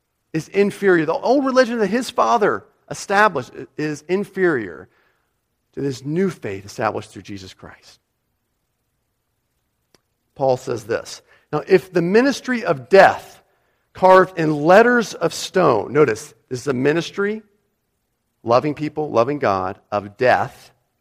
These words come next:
doesn't work, doesn't produce life, carved in letters of stone. Remember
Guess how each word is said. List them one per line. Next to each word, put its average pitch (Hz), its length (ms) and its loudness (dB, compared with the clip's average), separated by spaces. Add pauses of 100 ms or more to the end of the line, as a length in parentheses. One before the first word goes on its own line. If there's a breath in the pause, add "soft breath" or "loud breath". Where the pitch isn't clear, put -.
(300)
doesn't 113 280 -14
work, 120 520 -2 (180)
doesn't 113 160 -14
produce 123 320 -12
life, 113 500 0 (840)
carved 156 320 6
in 143 180 -2
letters 165 540 6
of 170 100 -6
stone. 165 280 2
Remember 151 520 0